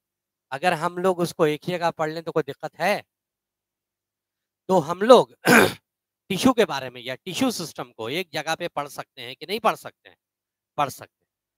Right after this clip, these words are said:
यानी स्ट्रक्चरल ऑर्गेनाइजेशन में अगर आप देखेंगे तो हम लोग इसमें पढ़ेंगे tissue system के बारे में, वही चार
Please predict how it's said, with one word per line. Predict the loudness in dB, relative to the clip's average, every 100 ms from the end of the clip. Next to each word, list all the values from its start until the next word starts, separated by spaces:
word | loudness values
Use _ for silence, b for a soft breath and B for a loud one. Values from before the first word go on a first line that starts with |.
| _ _
यानी | -10 -8 -8
स्ट्रक्चरल | -8 -10 -10 -6 -2
ऑर्गेनाइजेशन | 0 -2 -8 -14 -12 -12 -10
में | -10
अगर | -10 -8
आप | -8 -10 -12
देखेंगे | -16 -14 -14 -16 -20 -20 _ _ _ _ _
तो | -12
हम | -8 -8
लोग | 2 4 4 0
इसमें | -12 -10 -10
पढ़ेंगे | -6 -6 -6 -8 -12
tissue | -12 -14 -12 -4 -4
system | -4 -10 -10 -10 -10
के | -12 -10
बारे | -8 -8 -10 -16
में, | -14 -14 -16 _ _ _ _ _ _ _ _ _
वही | -4 -2
चार | -2 -4